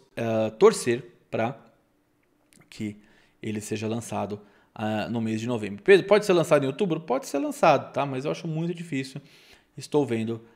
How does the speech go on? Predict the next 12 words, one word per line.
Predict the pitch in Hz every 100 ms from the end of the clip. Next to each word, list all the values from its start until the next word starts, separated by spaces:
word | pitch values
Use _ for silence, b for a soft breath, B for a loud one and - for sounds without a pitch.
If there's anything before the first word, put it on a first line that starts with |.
| b
aqui | - 131 -
uma | 110 110
possibilidade | 120 120 113 110 113 117
grande | 117 117 127 135
para | 127
ser | 123
lançada | 131 131 127 139 139 B B
em | 139
novembro, | 165 147 139 165 180
que | -
por | - - 226 285
sorte, | - - 160 160 - - 104